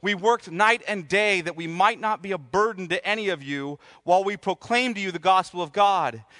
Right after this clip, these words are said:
You were witnesses, and God also, how holy and righteous and blameless was our conduct toward you believers.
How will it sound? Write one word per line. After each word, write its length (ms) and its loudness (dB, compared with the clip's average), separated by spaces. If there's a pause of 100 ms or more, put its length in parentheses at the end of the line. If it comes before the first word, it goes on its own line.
(140)
You 160 -6
were 160 4
witnesses, 720 -2
and 160 -6
God 240 6
also, 760 0 (220)
how 240 4
holy 560 -2
and 200 -4
righteous 520 0
and 220 -6
blameless 640 -2 (280)
was 180 0
our 120 4
conduct 640 0
toward 220 -4
you 120 -8
believers. 800 -8